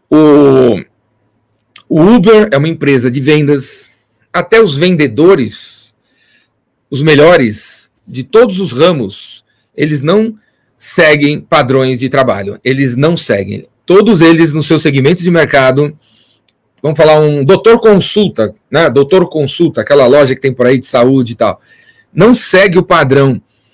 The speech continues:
dos outros, das outras clínicas que não avançam na vida. O doutor consulta, com sei lá quantas lojinhas que tem por aí, avançou, porque fugiu do padrão das, das clini-, das mini clínicas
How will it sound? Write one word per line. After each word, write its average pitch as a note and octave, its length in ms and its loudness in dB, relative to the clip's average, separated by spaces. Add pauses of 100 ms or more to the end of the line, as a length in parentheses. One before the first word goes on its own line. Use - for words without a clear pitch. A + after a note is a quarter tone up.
(160)
dos D3 300 -2
outros, C#3+ 500 0
das C3+ 200 0
outras - 280 -2
clínicas F#3 520 0
que - 240 -4
não F3+ 200 2
avançam D3 560 0
na B2 120 0
vida. F#2 480 -8 (300)
O - 60 -18
doutor B2+ 260 0
consulta, E3 540 0
com C#3 100 -8
sei C#3 140 0
lá C3+ 120 2
quantas C3 520 -4 (240)
lojinhas C3 480 0
que - 80 -10
tem B2+ 160 0
por C#3 160 0
aí, D#3+ 340 2 (200)
avançou, E3+ 720 0 (440)
porque D#3 220 -2
fugiu F3 560 0
do G3 120 0
padrão D#3 600 0 (600)
das, - 380 -2 (240)
das D#3+ 260 -2
clini-, F#3+ 500 2
das C#3 240 0
mini G3 320 2
clínicas E3 800 -2